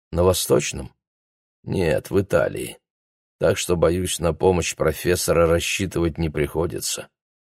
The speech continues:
Человек стопроцентно порядочный, тут никаких сомнений. Но как бы вам объяснить?"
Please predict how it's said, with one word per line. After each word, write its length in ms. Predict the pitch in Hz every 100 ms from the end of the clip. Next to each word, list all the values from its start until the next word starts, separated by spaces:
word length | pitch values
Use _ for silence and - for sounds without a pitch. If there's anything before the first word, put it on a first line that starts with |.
| _ _ -
Человек 460 | 80 92 117 120
стопроцентно 1080 | - - 110 - 78 80 - 82 76 82 76
порядочный, 760 | 78 73 82 104 101 - 90
тут 260 | 82 80 -
никаких 480 | 78 76 73 73 73
сомнений. 680 | - 64 64 98 110 98 _ _ _ _ _ _ _ _ -
Но 140 | 120 -
как 340 | - 127 117
бы 240 | 107 104
вам 280 | 92 110 104
объяснить?" 920 | 101 95 98 - - 104 85 - -